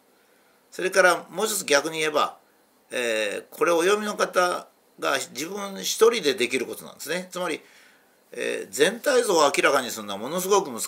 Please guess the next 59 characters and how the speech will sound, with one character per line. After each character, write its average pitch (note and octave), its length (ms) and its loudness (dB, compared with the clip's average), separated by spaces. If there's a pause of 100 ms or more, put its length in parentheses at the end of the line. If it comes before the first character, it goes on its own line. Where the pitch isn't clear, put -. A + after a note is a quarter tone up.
(120)
し - 60 -4
く - 120 -18
て、 - 240 -14 (520)
ど F#3 160 4
う A#3 60 2
し - 60 -2
た D#3 100 2
ら C3 120 2
健 B2+ 380 -6
康 B2 200 -4
か A#2+ 160 -2
っ - 180 -8
て G#2 100 -12
い G#2+ 40 -12
う - 20 -14
の G2+ 60 -16
は G2 80 -14
も A#2+ 80 -8
の D#3+ 40 -4
す F3 80 -2
ご C3+ 140 0
く - 20 -8
難 A#2+ 120 -2
し - 80 -4
い G2+ 40 -12
ん - 40 -16
で - 40 -14
す - 120 -12
ね。 D3 80 -6
こ E3+ 100 -8
の F#3+ 120 -4
前、 E3 300 -2 (680)
も D3 300 -2
う - 20 -4
二 C#3 100 -10
年 F#3+ 180 0
ぐ G3+ 60 -2
ら E3 100 4
い - 40 2
前 C#3 180 0
で A#2+ 100 -6
し - 120 -4
ょ F#2+ 80 -4
う F2+ 40 -8
か、 G2+ 360 -6
ま G#2+ 60 -10
あ、 - 40 -14
極 G#3 240 0
め A3+ 140 -4
て D3 420 -4 (560)
優 D3+ 140 -2
れ E3+ 100 4
た G#2+ 320 -2
お A#2 60 -2
医 A2 40 -2
者 A#2 120 -2
さ A2+ 160 -4
ん G#2+ 100 -12
で A2 320 -4